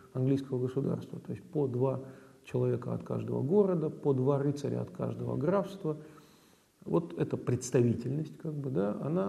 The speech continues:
обеспечивала что? Она обеспечивала доведение нужд населения до короля по возможности. И самое главное, она была призвана смягчить налоговый гнёт. То есть, иными словами,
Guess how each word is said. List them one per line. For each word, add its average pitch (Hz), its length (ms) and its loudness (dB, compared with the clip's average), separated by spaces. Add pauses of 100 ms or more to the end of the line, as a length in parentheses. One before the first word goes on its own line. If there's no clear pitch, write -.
обеспечивала 147 960 0
что? - 320 -2 (340)
Она 143 180 2
обеспечивала 147 580 2
доведение 135 680 6
нужд 147 420 2 (280)
населения 123 640 0 (140)
до 120 260 -2 (380)
короля - 400 -8 (320)
по 139 100 -2
возможности. 151 680 -4 (360)
И - 40 -16
самое 185 320 4
главное, 127 340 4
она 165 160 0 (500)
была 131 180 2
призвана 147 540 2
смягчить - 680 -4 (460)
налоговый 135 480 2
гнёт. 135 280 2 (400)
То - 60 -6
есть, - 140 -2
иными 170 200 8
словами, 139 500 4